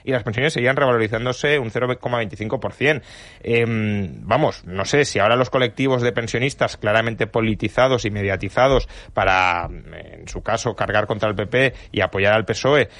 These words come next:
no colocan el grito en el cielo por decir que esta subida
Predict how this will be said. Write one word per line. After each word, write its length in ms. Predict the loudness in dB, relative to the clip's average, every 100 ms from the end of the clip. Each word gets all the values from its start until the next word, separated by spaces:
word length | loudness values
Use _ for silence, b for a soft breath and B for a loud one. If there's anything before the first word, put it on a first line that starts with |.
| B
no 220 | -4 -2
colocan 320 | 2 0 2 2
el 100 | 2
grito 220 | 0 0
en 80 | 0
el 100 | 0
cielo 400 | 2 4 4 2
por 140 | -4
decir 400 | -4 0 0 0
que 80 | -2
esta 180 | -4 -4
subida 540 | 0 2 4 4